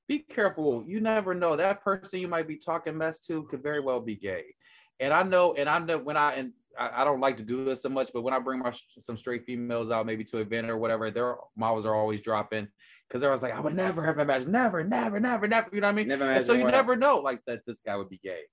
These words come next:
Speaker 2: Oh.
Speaker 1: right? Because then some of them have in their mind only effeminate guys and don't realize the toughest dude, the dudes playing basketball, football, any other thing, you know what I mean? They, they, you know, they're gay too, and they might be there. And so you never know. And you could be talking to somebody like, "Oh, look at that."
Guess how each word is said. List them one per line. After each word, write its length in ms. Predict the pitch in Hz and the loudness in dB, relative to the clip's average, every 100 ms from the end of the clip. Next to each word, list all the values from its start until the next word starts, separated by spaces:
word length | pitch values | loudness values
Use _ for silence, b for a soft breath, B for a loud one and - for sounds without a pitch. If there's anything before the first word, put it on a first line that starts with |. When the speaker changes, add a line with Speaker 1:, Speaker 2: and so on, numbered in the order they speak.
| _ | _
Speaker 2:
Oh. 160 | 107 104 | -8 -2
Speaker 1:
right? 220 | 123 143 | 2 2
Because 260 | 143 147 123 | 2 0 0
then 220 | 139 139 - | -2 -2 -8
some 220 | - 156 | -4 -2
of 60 | 143 | 0
them 120 | 143 | 0
have 260 | 143 135 135 | 4 4 2
in 60 | |
their 100 | 135 | -2
mind 240 | 131 127 123 | 0 0 0
only 280 | 123 127 127 | -2 -2 -2
effeminate 520 | 120 127 110 98 92 | -2 -2 -2 -4 -6
guys 300 | 101 92 92 | -4 -4 -6
and 80 | 104 | -6
don't 160 | 113 107 | -6 -4
realize 420 | 113 110 107 101 b b _ _ | 0 2 2 -2 b b _ _
the 80 | |
toughest 400 | - 135 127 120 | -4 -2 -2 -4
dude, 320 | 110 127 123 113 | -2 0 0 -2
the 80 | |
dudes 340 | 110 117 131 110 | -4 -2 -2 -2
playing 220 | 127 120 | -4 -2
basketball, 440 | 117 127 - - 127 | 0 -2 -4 -6 -2
football, 260 | 127 127 | 0 0
any 220 | 123 139 | 0 0
other 140 | 135 131 | 0 0
thing, 140 | 131 123 B - | -4 -6 B -4
you 80 | |
know 60 | 151 | 0
what 60 | 147 | 0
I 20 | |
mean? 120 | 139 | 2
They, 120 | 135 151 - | 0 -2 -4
they, 120 | 135 | -4
you 240 | 143 135 160 | -4 -8 -6
know, 120 | 127 | -4
they're 100 | 131 | -4
gay 180 | 139 135 | -4 -4
too, 160 | - 208 | -4 -4
and 60 | |
they 80 | 151 | -2
might 220 | 143 135 | 0 0
be 100 | 135 | 0
there. 240 | 127 131 127 | -2 0 0
And 100 | 120 | 0
so 180 | - 131 | 0 0
you 160 | 131 | -2
never 340 | 139 170 160 147 | 0 0 2 2
know. 240 | 185 185 | 4 4
And 80 | 139 | 2
you 100 | 170 | -4
could 140 | 190 156 | -6 -8
be 80 | |
talking 280 | 151 175 175 | -2 0 0
to 60 | 160 | -2
somebody 320 | 160 151 143 | 0 2 4
like, 160 | 139 147 | 2 2
"Oh, 180 | - | 0
look 160 | 123 226 202 | 0 -4 -4
at 60 | |
that." 200 | 196 - | -2 -2